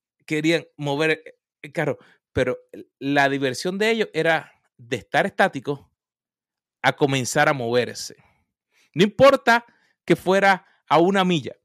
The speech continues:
pero ellos veían que se estaban moviendo. Esa iniciativa, eso mismo nos pasa a nosotros. Cuando tomamos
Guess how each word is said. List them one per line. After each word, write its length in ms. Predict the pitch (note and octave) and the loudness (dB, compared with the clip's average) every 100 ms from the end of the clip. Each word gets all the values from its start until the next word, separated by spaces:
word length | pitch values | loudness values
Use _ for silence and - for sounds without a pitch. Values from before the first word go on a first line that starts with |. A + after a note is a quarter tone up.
| _ _ _ _ | _ _ _ _
pero 160 | - A#2+ | -4 -2
ellos 160 | D3 D3 | -2 -2
veían 260 | E3 E3+ | -2 -2
que 140 | E3 C3 | -6 -12
se 80 | |
estaban 260 | B2+ B2+ C#3 | -8 -6 -6
moviendo. 420 | C#3+ C#3 D3 C#3 _ _ | -6 -8 -8 -10 _ _
Esa 360 | F3+ G#3 G3+ G3 | -10 -10 -10 -12
iniciativa, 340 | G3 F3 F#3 | -12 -8 -8
eso 160 | - E3 | -8 -8
mismo 240 | F3+ E3+ | -6 -6
nos 120 | D3 | -6
pasa 240 | - D3 D#3+ | -8 -8 -8
a 20 | |
nosotros. 380 | C#3+ D#3+ C#3+ - _ - _ _ | -8 -10 -10 -14 _ -20 _ _
Cuando 280 | C#3+ C#3 | -6 -4
tomamos 500 | C3+ B2+ C#3 F3 E3 | -6 -6 -4 -4 -6